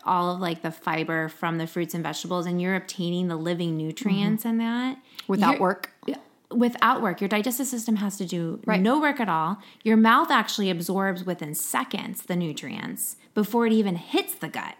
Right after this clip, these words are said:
Speaker 1: So you're
Speaker 2: Right.
Speaker 1: already, you're getting, like, double dose
Speaker 2: Yep.
Speaker 1: of green juice. You're alkalining your system.
Speaker 2: Mm-hmm.
Speaker 1: And I think a lot of times too with, like, that burnt out woman, and correct me if I'm wrong on this, but it's like, they're probably really acidic.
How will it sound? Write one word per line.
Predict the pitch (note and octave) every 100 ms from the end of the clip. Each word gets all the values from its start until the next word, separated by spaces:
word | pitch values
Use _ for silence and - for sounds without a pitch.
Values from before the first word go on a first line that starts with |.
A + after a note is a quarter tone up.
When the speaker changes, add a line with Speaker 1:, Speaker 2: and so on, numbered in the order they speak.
| -
Speaker 1:
So | B3
you're | B3
Speaker 2:
Right. | B3
Speaker 1:
already, | C4 D4 D4
you're | A#3 B3
getting, | D#4+ C4+
like, | A3 F#3 E3+ E3+
double | - D#4 D#4
dose | G3+ F3+ D3+ D#3+ - - -
Speaker 2:
Yep. | G3+ F3+ -
Speaker 1:
of | G#3+ F#3
green | G3+ G3 F#3
juice. | F3 E3+
You're | F#3+
alkalining | B3+ C4+ C#4 C4+ C4 B3+
your | B3
system. | A#3+ B3+ A3+ A#3+ A3 G#3+ G#3+ G#3+ G#3 -
Speaker 2:
Mm-hmm. | F3+ - G3+
Speaker 1:
And | A3+ A3 - - - - _ -
I | A#3+ - _ -
think | D4 D4+
a | A#3+
lot | G#3 G3 G3
of | G#3+
times | - G#3+ F#3+ F#3+
too | - G#3+ F#3+
with, | F#3+ F#3+
like, | F3+ E3+
that | F#3 - G3 _
burnt | - F#3+ F#3 G3+
out | E3+ -
woman, | E3+ E3+ F3
and | F3
correct | E3+ F3+ -
me | F3+
if | E3+
I'm | F3+ E3+
wrong | D#3 D#3
on | E3+
this, | F#3 G#3 G#3+
but | - G3+
it's | G3+ F#3+
like, | G#3 G3 - _ - _ -
they're | C#4
probably | - C#4+ D4 D4+ C#4
really | A3 G3+ G3+
acidic. | F#3+ - C4 A#3 -